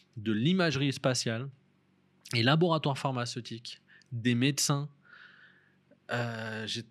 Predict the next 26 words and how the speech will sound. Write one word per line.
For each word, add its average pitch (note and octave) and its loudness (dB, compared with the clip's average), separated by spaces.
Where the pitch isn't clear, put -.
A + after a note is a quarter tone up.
travaillé A#2+ 2
pour A2 -10
des G#2+ -6
coachs, D#3 4
énormément C3+ -4
de C3 -10
coachs. D3 -6
Éno-, B2+ -10
moi, B2 -6
je B2+ -8
suis B2+ -8
coach B2 -6
aussi. B2 -8
J'ai - -10
développé A#2 -2
plusieurs C#3+ -2
business. B2 -4
C'est A#2 -8
ma G2+ -6
dixième C3+ -4
entreprise A#2+ -6
en A2 -6
ligne A2 -6
aujourd'hui G#2 -6
pour G2+ -8
moi. B2 -6